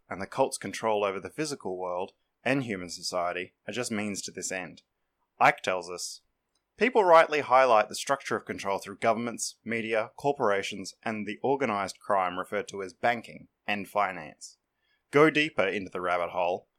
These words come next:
and all these apparently physical phenomena are architects of perception. It's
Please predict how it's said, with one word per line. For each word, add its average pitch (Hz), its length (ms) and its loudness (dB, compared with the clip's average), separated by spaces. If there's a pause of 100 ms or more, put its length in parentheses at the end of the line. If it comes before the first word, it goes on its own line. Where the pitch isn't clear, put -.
(180)
and 104 100 -6
all 139 220 2
these 127 200 -4
apparently 107 480 -4
physical 143 480 -8
phenomena 87 580 -8 (420)
are 107 220 2
architects - 580 0
of 107 120 -10
perception. - 500 -6 (580)
It's - 180 -6